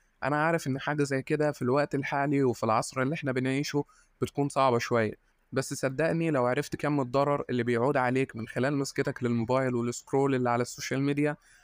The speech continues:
هتعرف فعلًا ان الموبايل كارثة وان السوشيال ميديا كارثة كبيرة جدًا. ولو حابب انك تعرف اكتر عن الموضوع، اتفرج على فيلم سوشيال ديلاما، الفيلم ده حرفيًا هيفيدك بشكل كبير جدًا لو انت شخص مدمن للسوشيال ميديا.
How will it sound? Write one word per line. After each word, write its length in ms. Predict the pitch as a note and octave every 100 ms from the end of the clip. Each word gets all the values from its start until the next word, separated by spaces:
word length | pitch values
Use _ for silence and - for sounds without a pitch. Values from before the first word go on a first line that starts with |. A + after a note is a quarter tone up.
| _ -
هتعرف 420 | G#2+ D3+ D#3+ D3+
فعلًا 420 | - D3+ D#3+ D3 -
ان 160 | B2
الموبايل 560 | A#2+ A#2+ C3 D#3 D#3 D3+ _
كارثة 380 | - C#3+ - G2 - -
وان 200 | A#2+ B2
السوشيال 400 | - C#3+ - C3+
ميديا 340 | C#3+ C#3+ C#3+ - _ _
كارثة 300 | - C#3+ -
كبيرة 260 | B2+ B2 B2+
جدًا. 340 | B2 A2+ A2 F#2 _ _ _
ولو 200 | A#2+ B2+
حابب 320 | C3+ F3+ D#3+ C#3
انك 200 | C#3 -
تعرف 340 | D#3+ D#3 -
اكتر 300 | - - C#3
عن 140 | B2+
الموضوع، 460 | B2 B2 B2+ D#3 E3
اتفرج 380 | - - D3 C#3
على 160 | B2 B2+
فيلم 280 | - C#3+ C3+
سوشيال 420 | - C#3+ C3+ A#2
ديلاما، 440 | A#2+ D3 E3 E3 - -
الفيلم 360 | B2 D#3+ E3+
ده 120 | E3+
حرفيًا 560 | E3+ D#3+ D3 D#3+ E3 E3
هيفيدك 420 | C#3+ B2+ - D#3 D3
بشكل 360 | - D#3 D#3
كبير 240 | C3+ C#3 D3
جدًا 300 | D#3 D3 C#3
لو 180 | B2+
انت 120 | D3 C#3+
شخص 320 | D#3+ E3 -
مدمن 380 | C3+ C#3+ D3 C#3
للسوشيال 440 | B2+ C3 - B2
ميديا. 260 | A#2 G#2+